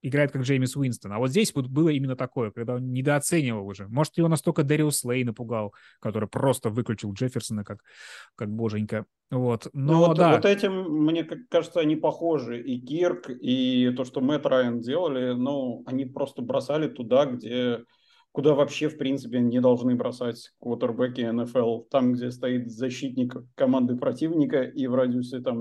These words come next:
Speaker 2: многих ярдов нет никого, э, из твоей команды. А они это делали. Ну, кажется, что это, это очень странно.
Speaker 1: Из безнадежных вариантов я бы назвал еще, опять же, Трубиски и Филдса.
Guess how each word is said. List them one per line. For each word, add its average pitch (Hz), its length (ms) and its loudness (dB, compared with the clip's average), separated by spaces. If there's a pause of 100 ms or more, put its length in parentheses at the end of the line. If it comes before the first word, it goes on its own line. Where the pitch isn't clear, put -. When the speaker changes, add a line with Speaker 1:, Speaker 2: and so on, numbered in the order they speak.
(120)
Speaker 2:
многих 127 540 0
ярдов 135 360 -2
нет 123 200 -2
никого, 123 460 -4 (600)
э, 110 300 -2
из 123 160 -4
твоей 117 280 0
команды. 120 580 -8
А 139 100 -2
они 160 200 0
это 127 140 -2
делали. 120 560 -8
Ну, 143 360 -4 (180)
кажется, 123 360 -8
что 127 220 -6
это, 123 640 -8 (200)
это 127 220 -2
очень 117 340 -4
странно. - 420 -12 (2000)
Speaker 1:
Из 143 80 -2
безнадежных 190 540 2
вариантов 185 280 0
я 165 80 2
бы 156 120 -2
назвал 165 380 0
еще, 139 760 0
опять 131 240 -6
же, 117 100 -6
Трубиски 151 520 -2
и 139 80 -2
Филдса. 147 600 -2